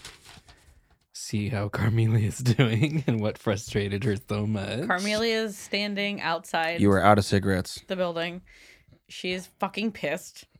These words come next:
Speaker 1: <laughs>
Speaker 2: She's out of cigarettes. She's looking over the chit that they gave her, just trying to find any evidence that she's a dual citizen. She's reading it and rereading it and reading it again,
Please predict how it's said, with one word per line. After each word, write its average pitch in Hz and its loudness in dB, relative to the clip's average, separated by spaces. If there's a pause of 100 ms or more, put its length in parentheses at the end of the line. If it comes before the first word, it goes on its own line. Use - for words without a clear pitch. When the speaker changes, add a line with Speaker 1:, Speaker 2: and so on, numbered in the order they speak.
(160)
Speaker 1:
<laughs> 453 4 (120)
Speaker 2:
She's 415 4
out 220 4
of 202 -8
cigarettes. 185 0 (240)
She's 220 -4
looking 202 0
over 190 0
the 160 -4
chit 165 -4
that 196 -10
they 220 -2
gave 233 -2
her, 240 -2 (360)
just 220 -6
trying 240 2
to - -4
find 190 0 (120)
any 202 -4 (560)
evidence 165 -2
that 165 -4
she's 160 -8
a - -10
dual 127 -14
citizen. - -14 (340)
She's 220 -2
reading 180 -4
it 165 -4
and 170 -8
rereading 165 -4
it 160 -2
and 165 -6
reading 165 -6
it 160 -2
again, 151 -2